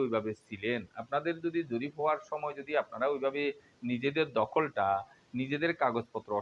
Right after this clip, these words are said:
সচেতনতার সাথে যদি করাইয়া নিতেন, তাহলে দেখা গেছে যে এই সমস্যাটা হইতো না,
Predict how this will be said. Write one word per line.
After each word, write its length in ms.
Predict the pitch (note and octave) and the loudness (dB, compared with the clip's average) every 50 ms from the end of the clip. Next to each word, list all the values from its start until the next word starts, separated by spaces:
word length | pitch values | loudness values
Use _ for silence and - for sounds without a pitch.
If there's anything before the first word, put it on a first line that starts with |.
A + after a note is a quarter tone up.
| - - | -2 -2
সচেতনতার 680 | - D3 - - F3 - F3 E3 D3+ - C#3 C3+ - - | -4 -4 -4 -4 -4 -2 -2 -2 0 0 0 0 0 0
সাথে 180 | D3 C#3+ D#3 D3+ D#3 | -2 -2 -2 -6 -8
যদি 160 | D3+ D#3 D#3+ D#3 - | -8 -8 -8 -4 0
করাইয়া 340 | A#2 A2+ A2 A2 G#2+ G#2+ G#2+ G#2 G#2 | 2 2 4 4 2 0 0 -2 -4
নিতেন, 280 | F#2+ - - D3 D3+ A#2+ - - _ _ _ _ _ _ - | -6 0 2 2 2 2 0 -6 _ _ _ _ _ _ 4
তাহলে 280 | D#3 E3 F3 G#3 G3+ F#3 D3 C3 | 4 6 6 6 4 4 4 2
দেখা 180 | B2 B2 C3+ B2+ B2+ | 2 2 2 2 0
গেছে 200 | B2 B2 - A2 G2+ G#2 | -2 -4 -6 -8 -4 0
যে 100 | A2+ C3+ D#3+ F#3 G3+ - - _ _ _ _ - | 2 4 4 4 4 2 -4 _ _ _ _ 2
এই 160 | F#3 G3+ A3 - - | 4 4 4 4 2
সমস্যাটা 420 | D3 C3 B2+ B2 - B2+ B2 C3+ C3 B2 | -2 -2 -2 0 0 0 2 2 2 2
হইতো 200 | A#2+ A2+ - A#2 A#2 | 0 -2 -2 -2 0
না, 60 | A2+ | 0